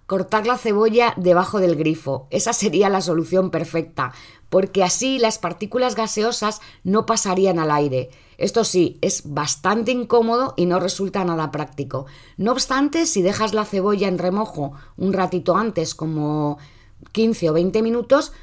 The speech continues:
pues puede ser de gran ayuda para reducir ese lagrimeo. También puedes congelar la cebolla esos mismos quince o veinte minutos antes de manipularla.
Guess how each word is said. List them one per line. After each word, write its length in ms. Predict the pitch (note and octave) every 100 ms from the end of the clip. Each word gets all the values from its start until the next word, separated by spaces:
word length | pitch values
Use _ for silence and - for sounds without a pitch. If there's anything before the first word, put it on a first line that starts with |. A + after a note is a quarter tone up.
| -
pues 160 | - A#3
puede 180 | C4 C4+
ser 220 | A#3+ G#3+
de 100 | G#3+
gran 200 | G3 F#3+
ayuda 420 | F#3 E3+ D#3 G3+
para 200 | F#3 D#3+
reducir 640 | D#3 D#3 D3+ E3 E3 - - _ -
ese 240 | - F3
lagrimeo. 640 | C#3+ C#3 C3 C#3 C#3 A2+ - _ _ - - -
También 360 | A3 A3+ B3
puedes 280 | C4+ B3 B3
congelar 520 | G#3 G#3 - G#3 G3+
la 100 | G3
cebolla 600 | F#3 D#3+ G3 D#4 G3 D3 - _ _
esos 320 | - F#3+ E3
mismos 340 | G3 F#3+ F#3+ -
quince 360 | F#3+ G3+ F#3
o 40 | E3
veinte 280 | F3 F3
minutos 440 | F#3 F#3+ G3+ A#3+ A#3+
antes 340 | E3+ F#3 F#3+ F3+
de 80 |
manipularla. 880 | E3 D#3 D3+ C#3 D#3 D#3 C3+ C3 -